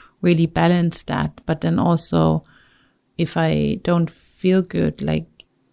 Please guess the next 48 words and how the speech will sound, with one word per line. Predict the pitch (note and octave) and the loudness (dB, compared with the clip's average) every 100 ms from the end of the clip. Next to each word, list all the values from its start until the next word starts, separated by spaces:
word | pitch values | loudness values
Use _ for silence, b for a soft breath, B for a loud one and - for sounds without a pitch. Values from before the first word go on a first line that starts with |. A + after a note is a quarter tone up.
| _ - | _ 0
being | F3 F3 | 4 4
okay | E3 - F3+ F3+ | 2 0 2 2
with | E3+ E3+ | 0 -4
not | D#3 D#3+ D#3+ _ | -4 -4 -6 _
pushing | F#3 - E3 | -4 -2 -2
through, | D3+ - G3 F3 - | -2 0 2 2 0
you | - D#3 | -2 -2
know, | D#3+ G3 | 0 0
I | E3+ | 0
think | - E3 | -2 -4
that's, | F#3 F3+ E3+ | -2 -4 -4
like, | D#3+ | -2
my | D#3 | -2
biggest | D3+ - E3 D#3+ - | -2 -2 -2 -2 0
lesson | E3+ - D#3+ | -2 0 -2
as | D3+ - | -2 0
well. | D#3+ D#3+ | 2 2
Like, | D#3+ D#3 | 2 0
if | D#3 - | -4 -2
I'm | E3+ D#3+ | 2 2
not | D#3 D3+ | 2 -2
feeling | - F3 F3+ F3 | -2 2 2 2
well, | F3+ F3+ F#3 B B B B B _ - | 4 2 0 B B B B B _ -2
and | E3 D3+ - - | -2 -2 -8 -4
then | E3 D#3+ | 0 2
I | D#3 | 0
can | - D#3+ D#3+ D#3+ - _ _ _ - | 0 -2 0 -2 -6 _ _ _ -6
chill | - F#3+ | 2 4
a | F3 | 2
day, | E3+ - - F#3 - _ | -2 -4 -4 -6 -10 _
you | - D#3+ | -6 0
know, | E3 F3 | 2 4
even | E3 E3 D#3+ | 2 2 0
if | D3+ | -2
it's | D#3+ - | -6 -6
Tuesday, | - F3 - D3+ C#3 | 0 0 0 0 0
and | D3 D3+ | 2 2
then | D#3+ | 2
I | D#3+ | 0
just | - D#3 - | -2 -8 -2
work | D#3+ D#3 | -2 0
on | D#3 | -2
Saturday, | - E3 E3+ D#3 D3 | 0 0 0 0 0
like, | D#3 D3+ | -2 0
those | F3 E3 | 0 0
small | - E3 E3+ E3+ | 2 2 4 4
little | E3 E3 | 2 0
things | D#3 F#3 E3 D#3 E3 - | -4 -2 0 0 -4 -10